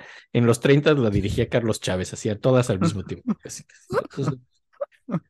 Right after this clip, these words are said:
Speaker 1: pues, es muy famoso el güey, a fin de los treinta, obviamente, porque, pues, tuvo sus puestos en el conservatorio, en la orquesta sinfónica,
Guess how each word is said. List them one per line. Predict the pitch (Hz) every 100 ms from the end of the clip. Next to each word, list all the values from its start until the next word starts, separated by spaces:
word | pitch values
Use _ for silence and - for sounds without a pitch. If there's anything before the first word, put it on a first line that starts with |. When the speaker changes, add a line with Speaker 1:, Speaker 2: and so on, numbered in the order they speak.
| _ _ _ _ _ _ - -
Speaker 1:
pues, | 151
es | 214
muy | 196
famoso | 160 143 135 131
el | 120
güey, | 147 123 98 -
a |
fin | 98 123
de | 120
los | 110 -
treinta, | 156 131 135
obviamente, | 147 131 147
porque, | 139 104 127 117 110 107 107
pues, | 104 -
tuvo | 131 131
sus | 123
puestos | 123 131 127 120
en | 101
el | 101
conservatorio, | 104 104 104 107 - 139 143
en | 139
la | 101
orquesta | 104 147 - 107
sinfónica, | 104 - 160 143 143 147 143